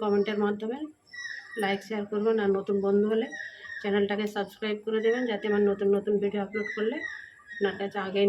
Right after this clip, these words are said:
নোটিফিকেশন পৌঁছে যায়। তো আমি রেসিপিটা আজ এখানেই শেষ করছি। আবারও আসবো নতুন একটা রেসিপি নিয়ে সানা কিচেনে।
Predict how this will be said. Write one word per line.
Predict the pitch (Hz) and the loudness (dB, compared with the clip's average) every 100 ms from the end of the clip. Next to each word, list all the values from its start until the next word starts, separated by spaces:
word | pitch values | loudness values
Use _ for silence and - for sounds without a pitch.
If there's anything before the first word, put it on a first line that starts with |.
| 196 | 6
নোটিফিকেশন | 196 214 214 208 208 214 | 4 -2 -2 0 0 2
পৌঁছে | 220 226 247 | 2 0 -4
যায়। | 330 - - 988 - - - _ _ _ _ _ _ _ _ _ - - - - | -4 -8 -14 -14 -14 -16 -20 _ _ _ _ _ _ _ _ _ -20 -20 -20 -8
তো | 202 | -2
আমি | 202 202 214 202 | 0 0 -2 -2
রেসিপিটা | 202 208 214 208 233 - _ _ - - | -2 -2 -6 -4 -6 -8 _ _ -20 -10
আজ | 180 180 | -8 -8
এখানেই | 185 202 220 220 | -4 0 4 4
শেষ | 233 226 226 | 2 -2 -2
করছি। | 220 - 285 339 - - - - - | -4 -4 -8 -6 -8 -12 -16 -18 -6
আবারও | 196 196 202 | -2 2 2
আসবো | 202 208 208 | 2 4 4
নতুন | 202 208 208 | 4 2 0
একটা | 208 202 | 0 0
রেসিপি | 202 214 220 | 0 2 0
নিয়ে | 214 208 | 2 -2
সানা | 214 208 214 | 0 0 0
কিচেনে। | 208 240 247 | -2 0 -2